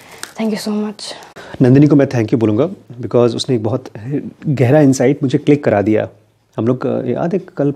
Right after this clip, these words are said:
Speaker 2: कल मैं डिस्कस करा था किस तरह से कुछ पेरेंट्स हैं जो कि अपनी बच्चों से बात नहीं कर पाते हैं। अ, लड़कियों से basically दो पेरेंट्स के बारे में बता रहा था, एक, अ, कि उनकी बेटी है उनसे बात ही नहीं करती। तो आपने कहा लिसनिंग बहुत इंपॉर्टेंट अ, तरीका है कम्युनिकेट करने का।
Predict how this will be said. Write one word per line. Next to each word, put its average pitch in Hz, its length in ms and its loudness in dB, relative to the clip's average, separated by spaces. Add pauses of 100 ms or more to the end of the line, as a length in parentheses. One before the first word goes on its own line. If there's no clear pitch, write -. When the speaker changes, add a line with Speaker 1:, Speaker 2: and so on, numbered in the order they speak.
Speaker 2:
कल 143 80 2
मैं 143 120 4
डिस्कस 156 240 -4
करा 135 160 -2
था 135 120 -4
किस 143 160 -4
तरह 139 100 0
से 139 120 -4
कुछ 143 160 -6
पेरेंट्स 135 440 0
हैं 131 120 -2
जो 127 80 0
कि 127 120 -4
अपनी 135 160 -4
बच्चों 123 280 -2
से 143 100 0
बात 117 280 2
नहीं 131 120 0
कर 127 120 -2
पाते 107 300 -4
हैं। 117 180 -10 (1000)
अ, 110 220 2
लड़कियों 123 400 2
से 123 140 0
basically 120 340 -2
दो 120 160 2
पेरेंट्स 117 340 0
के 110 100 -4
बारे 107 120 -2
में 104 100 -4
बता 104 80 -6
रहा 107 100 -6
था, 113 100 -12
एक, 104 260 -8
अ, 110 160 -6 (480)
कि 120 120 2
उनकी 113 240 2
बेटी 117 320 4
है 117 60 2
उनसे 117 300 -2
बात 104 240 -2
ही 131 60 4
नहीं 110 100 0
करती। 117 340 -6 (960)
तो 123 420 4 (340)
आपने 156 200 0
कहा 170 140 2
लिसनिंग 160 400 4
बहुत 160 340 -4
इंपॉर्टेंट 147 580 0 (540)
अ, 113 320 -6
तरीका 135 360 0
है 131 200 -4
कम्युनिकेट 127 520 0
करने 113 240 -2
का। 208 180 -4